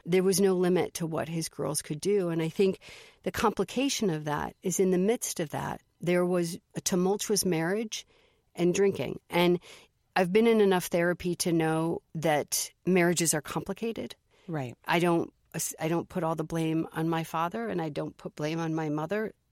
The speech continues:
Speaker 1: That was their life. It was not gonna be my life. And I,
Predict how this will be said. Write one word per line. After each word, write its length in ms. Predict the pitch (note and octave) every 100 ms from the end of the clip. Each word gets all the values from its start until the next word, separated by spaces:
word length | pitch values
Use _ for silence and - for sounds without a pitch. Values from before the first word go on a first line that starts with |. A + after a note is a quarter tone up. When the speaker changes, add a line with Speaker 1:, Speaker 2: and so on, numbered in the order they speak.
| -
Speaker 1:
That 200 | D3 -
was 200 | E3 D3
their 180 | D3+ D3+
life. 500 | D3+ E3 G#3 - - _ _ _ _
It 120 | D3+ -
was 300 | E3+ E3+ D#3
not 220 | D#3+ D#3+
gonna 180 | - D#3
be 120 | D3+
my 220 | C#3+ C3 A#2
life. 380 | - - - - -
And 400 | E3 D#3+ D#3+ E3 - _ _
I, 100 | -